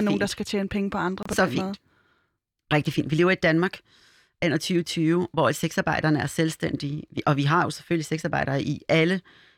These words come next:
Speaker 2: øh, lag, altså både, øh, jamen, altså alle, øh,
Speaker 1: Mm.
Speaker 2: områder. Øhm, og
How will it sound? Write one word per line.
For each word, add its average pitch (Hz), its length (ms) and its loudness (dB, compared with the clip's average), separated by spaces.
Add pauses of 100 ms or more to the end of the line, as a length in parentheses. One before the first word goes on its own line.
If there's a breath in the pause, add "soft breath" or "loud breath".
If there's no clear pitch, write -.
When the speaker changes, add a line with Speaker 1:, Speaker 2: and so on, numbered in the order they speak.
(140)
Speaker 2:
øh, 139 460 0
lag, 147 520 2
altså 143 200 -4
både, 147 500 0
øh, 117 260 -4 (680 loud breath)
jamen, 147 160 0
altså - 220 0
alle, 185 280 4 (440)
øh, 131 720 0
Speaker 1:
Mm. - 80 -4
Speaker 2:
områder. 135 340 0 (460 loud breath)
Øhm, 165 540 2 (1300)
og 160 220 4